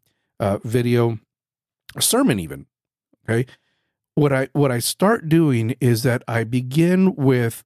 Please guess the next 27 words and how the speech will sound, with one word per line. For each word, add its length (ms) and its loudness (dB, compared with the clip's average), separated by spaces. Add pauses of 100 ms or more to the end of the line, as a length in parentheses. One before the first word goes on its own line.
a 80 0
background 880 -4
study 520 -2 (400)
of 160 -2
that 220 -2
book. 460 -6 (440)
Now, 160 2
I 80 0
don't 260 2
always 420 0
have 260 -2
to 120 -2
do 240 2
this 220 -6
because, 360 -4
let's 140 -4
say, 120 0
for 140 -4
example, 460 -2
if 100 -4
I 100 2
had 120 2
already 360 -2 (640)
preached 360 -2
a 60 -2
sermon 520 0
on, 500 -2